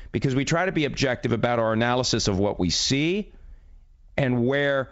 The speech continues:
things may move, especially in the next game. And the next game's a fairly big game. It's the Super Bowl. And this is where efforts to be objective, to discuss the dynamics of the game, to understand the flaws of the Titans' defense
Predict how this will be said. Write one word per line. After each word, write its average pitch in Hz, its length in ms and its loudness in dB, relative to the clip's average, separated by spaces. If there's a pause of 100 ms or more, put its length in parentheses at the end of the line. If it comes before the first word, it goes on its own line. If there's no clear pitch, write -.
(160)
things 135 400 0
may 117 220 2
move, 135 380 0
especially 123 500 -2
in 117 140 2
the 110 40 2
next 98 320 0
game. 123 340 0
And 95 100 2
the 92 40 2
next 92 200 0
game's 95 280 2
a 104 40 0
fairly 82 240 0
big 90 200 0
game. 127 240 2
It's 71 120 -4
the 92 80 -2
Super 143 240 0
Bowl. - 260 -2 (1080)
And 135 140 2
this 185 140 -2
is 180 120 0
where 151 280 0
efforts 143 320 -2
to 135 60 0
be 117 180 0
objective, 104 720 0 (460)
to 131 100 -2
discuss - 680 -2 (720)
the - 80 -4
dynamics 151 580 0
of 160 60 -2
the 160 40 0
game, 117 420 0 (1500)
to 139 160 0
understand 139 500 0
the 101 60 2
flaws 139 560 -2
of 143 60 -8
the 147 60 0
Titans' 139 360 -2
defense 113 600 -2